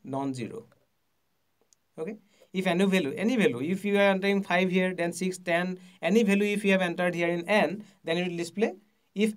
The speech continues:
N, if that means any value is there in N, then non-zero, it will come. Okay? And if N, no value is there i-, here in N, then what to do, it is not mentioned here. That is simple if.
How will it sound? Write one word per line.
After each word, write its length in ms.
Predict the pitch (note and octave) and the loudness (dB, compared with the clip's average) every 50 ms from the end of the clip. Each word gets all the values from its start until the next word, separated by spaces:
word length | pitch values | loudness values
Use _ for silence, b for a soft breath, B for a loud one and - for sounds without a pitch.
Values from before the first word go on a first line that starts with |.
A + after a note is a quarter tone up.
| - - | 0 2
N, 360 | G3+ G3 E3+ C3+ A#2+ B2+ - - | 2 4 4 2 -2 -6 -12 -10
if 160 | - F3+ F3+ F3+ | -6 -6 -4 -4
that 160 | F3+ F3 - | -4 -4 -4
means 140 | G3 F#3+ F#3 | -4 -4 -4
any 200 | F3 F3+ G3+ G#3 | -2 0 0 0
value 220 | F3 F3 E3+ F3 | 0 0 0 0
is 140 | F3+ F3+ E3+ | 0 0 0
there 160 | E3 D#3 D#3 | 4 4 4
in 140 | D3+ C#3+ C3+ | 4 4 2
N, 280 | D3 C#3+ A#2 G#2+ - - - | 0 -2 -2 -4 -8 -10 -8
then 160 | C3+ C#3+ C#3+ - _ _ | -8 -8 -8 -10 _ _
non-zero, 580 | - B2+ A#2 A2+ A2 G#2+ G2+ A2+ G#2 G#2 G#2+ A2 - _ | -12 -10 -8 -6 -6 -8 -8 -10 -12 -14 -16 -18 -18 _
it 120 | - A2 A2+ | -16 -14 -12
will 120 | A2+ A2 | -12 -12
come. 180 | - - C3 - _ _ _ _ _ _ _ _ _ - | -14 -16 -18 -20 _ _ _ _ _ _ _ _ _ -14
Okay? 180 | D#3 F3 G#3+ G#3+ b b b b b b _ | -12 -12 -12 -14 b b b b b b _
And 160 | D#3+ F3 E3+ E3+ | -4 -4 -2 2
if 200 | G#3 A#3 A3+ A3 - | 2 2 2 2 0
N, 240 | G3+ G3+ G#3 G#3 G3+ | 0 0 0 2 4
no 180 | G#3+ A#3 A#3+ | 6 6 6
value 220 | G#3+ A3 G#3+ G#3+ A3+ | 6 6 6 6 6
is 160 | A3+ A3 G#3+ | 6 4 4
there 240 | F#3 G3+ G#3 G#3 G3+ | 4 4 4 4 4
i-, 160 | G3 G3+ G3 | 4 4 2
here 320 | F3+ - F3 F3 F#3 F#3+ | 0 0 0 2 4 4
in 180 | G3 G3+ G3+ G3 G3 | 4 2 0 0 2
N, 300 | G#3 G3 F#3 G3 G#3 - | 2 2 2 2 -2 -6
then 340 | D#3+ D3 D#3+ F#3 F#3+ E3 C#3 | -8 -2 0 0 0 0 2
what 240 | D3+ F3+ G3 - - | 0 0 0 0 0
to 100 | C4 C4 | 0 2
do, 260 | G#3+ A#3+ B3 C4 C4 - | 2 2 2 0 -4 -6
it 140 | F3+ E3+ F3 | -8 -8 -6
is 80 | E3+ | -6
not 200 | D#3+ D#3+ D#3 D3+ | -4 -4 -4 -4
mentioned 360 | D3 C#3 B2+ B2 B2+ B2 A2+ G#2+ | -4 -8 -8 -8 -10 -10 -10 -10
here. 160 | G#2+ A2 A2 - | -12 -12 -12 -10
That 160 | B2+ C3 C#3+ | -10 -6 -6
is 140 | D3 D3 - | -6 -8 -8
simple 320 | C3 A#2+ A2+ A2 A2 G#2 | -10 -12 -10 -10 -12 -12
if. 120 | G#2+ - | -12 -14